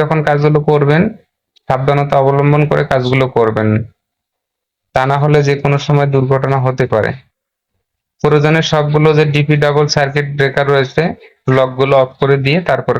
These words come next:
কাজগুলো করবেন। তো আমাদের কাজগুলো করা সম্পূর্ণ শেষের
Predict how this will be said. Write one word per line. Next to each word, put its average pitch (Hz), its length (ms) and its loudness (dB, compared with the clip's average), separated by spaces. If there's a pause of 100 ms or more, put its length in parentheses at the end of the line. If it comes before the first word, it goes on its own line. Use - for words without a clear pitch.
কাজগুলো 117 420 -2
করবেন। 113 320 -2 (1300)
তো - 20 -2 (100)
আমাদের 151 240 0 (100)
কাজগুলো 156 360 0 (120)
করা 151 180 0 (160)
সম্পূর্ণ 147 400 0 (220)
শেষের 151 280 0